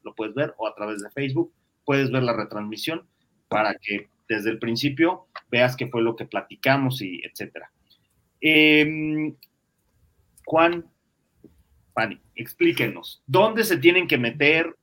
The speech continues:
¿En dónde los tienen que buscar? ¿Cuáles son sus redes sociales? ¿Dónde podemos ver todos estos desarrollos a, a más, a, a, a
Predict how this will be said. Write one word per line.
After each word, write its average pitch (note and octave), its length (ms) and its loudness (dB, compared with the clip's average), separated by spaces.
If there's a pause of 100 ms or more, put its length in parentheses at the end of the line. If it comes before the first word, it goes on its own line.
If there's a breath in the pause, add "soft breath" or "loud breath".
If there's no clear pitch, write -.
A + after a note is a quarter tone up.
¿En C3 240 -2
dónde G3 280 0
los C#3+ 160 -2
tienen D3+ 280 -2
que C3 80 -2
buscar? D#3 640 0
¿Cuáles G3 400 2
son E3+ 200 -4
sus C#3+ 160 -12
redes C#3 200 -8
sociales? C#3 720 -4
¿Dónde G#3 320 0
podemos D#3 440 -6
ver C#3+ 200 -4
todos C#3+ 280 -4
estos C3 280 -10
desarrollos A#2 640 -8
a, G#2+ 100 -4
a G#2 280 -12
más, A#2 220 -8 (100)
a, A#2 60 -12
a, - 20 -8
a - 840 -20